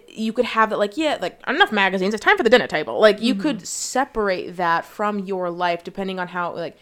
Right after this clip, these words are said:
Speaker 1: everyone's like, advertising is now in our homes with the T V, but you could shut the T V off. There wasn't a permanent T V always on, in your pocket, all the time, especially if you are younger and you have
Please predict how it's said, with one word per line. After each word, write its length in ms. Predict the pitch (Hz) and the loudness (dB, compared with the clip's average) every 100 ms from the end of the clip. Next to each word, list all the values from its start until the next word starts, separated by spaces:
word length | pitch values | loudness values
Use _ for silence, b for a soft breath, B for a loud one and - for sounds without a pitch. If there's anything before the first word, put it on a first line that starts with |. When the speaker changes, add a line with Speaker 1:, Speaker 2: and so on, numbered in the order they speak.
| b | b
Speaker 1:
everyone's 240 | 208 190 | -6 -4
like, 120 | 170 - | -4 -4
advertising 520 | 180 170 165 160 165 | -4 -4 -8 -8 -8
is 200 | 165 - _ b | -10 -12 _ b
now 220 | 170 175 | -4 0
in 60 | 180 | 2
our 100 | 208 | 4
homes 300 | 262 247 196 | 8 6 4
with 100 | 180 | -6
the 60 | |
T 180 | 175 240 | -6 -4
V, 160 | 240 262 | 0 0
but 120 | 170 | 0
you 40 | |
could 140 | - 180 | -2 -8
shut 140 | - - | -12 -14
the 80 | |
T 180 | - 170 | -16 -12
V 140 | 175 185 | -8 -4
off. 320 | 170 165 - B B B B | -2 -4 -6 B B B B
There 140 | 214 | 2
wasn't 280 | 220 226 233 | 4 4 2
a 100 | 202 | -2
permanent 580 | 202 269 349 339 254 - | -2 2 6 8 6 4
T 180 | 190 175 | -4 -6
V 420 | 165 156 170 - - | -4 -2 -4 -6 -2
always 440 | 311 349 285 190 | 0 4 6 6
on, 460 | 135 170 165 180 220 - | 4 -4 -2 -4 -6 -4
in 180 | 359 | 0
your 160 | 320 233 | 2 0
pocket, 500 | 208 165 170 185 185 | 0 0 0 -2 -2
all 180 | 311 330 | 0 2
the 120 | 262 | 4
time, 500 | 240 202 170 170 180 - B B | 2 2 0 -2 -6 -8 B B
especially 640 | 233 294 311 311 277 240 b | -6 -4 -4 -4 -6 -8 b
if 300 | - 208 208 - | 0 0 0 -6
you 140 | - 202 | -4 0
are 60 | |
younger 400 | 196 202 202 190 | 2 2 2 2
and 180 | 190 190 | 0 -2
you 80 | 196 | -4
have 320 | 196 190 190 | -4 -4 -4